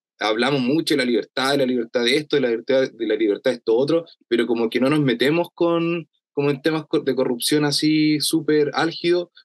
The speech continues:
como la corrupción policial, que es súper evidente, ¿cachai? Que uno la ha experimentado, uno que vive también en barrio,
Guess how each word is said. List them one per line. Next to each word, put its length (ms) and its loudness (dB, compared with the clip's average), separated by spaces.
como 200 0
la 100 2
corrupción 440 0
policial, 420 0
que 80 -6
es 60 -2
súper 260 2
evidente, 640 0
¿cachai? 300 -4
Que 80 -2
uno 100 4
la 80 2
ha 40 -2
experimentado, 680 0
uno 260 4
que 120 2
vive 400 0
también 480 -4
en 120 -2
barrio, 420 0